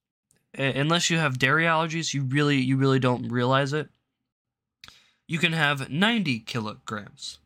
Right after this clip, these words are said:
So you, you can have ninety, ni-, ninety kilograms per year. So almost two hundred pounds of dairy product per year. The progressive, zero.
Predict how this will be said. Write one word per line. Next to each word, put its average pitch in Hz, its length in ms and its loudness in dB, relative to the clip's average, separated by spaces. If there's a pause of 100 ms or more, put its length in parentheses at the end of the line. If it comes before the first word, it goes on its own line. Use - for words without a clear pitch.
(720)
So 120 460 0
you, 151 140 -4
you 143 200 -4
can 156 220 -4
have 156 260 -2
ninety, 180 680 0 (520)
ni-, 147 320 -4
ninety 185 360 0
kilograms 131 920 -2 (280)
per 165 160 0
year. 123 300 0
So 135 300 2
almost 165 440 0
two 208 240 2 (140)
hundred 196 160 -2
pounds 139 600 0 (800)
of 131 280 2
dairy 143 280 2
product 123 520 -2 (480)
per 151 200 2
year. 131 260 -2 (1500)
The 135 140 2 (100)
progressive, 175 680 0 (580)
zero. 123 640 0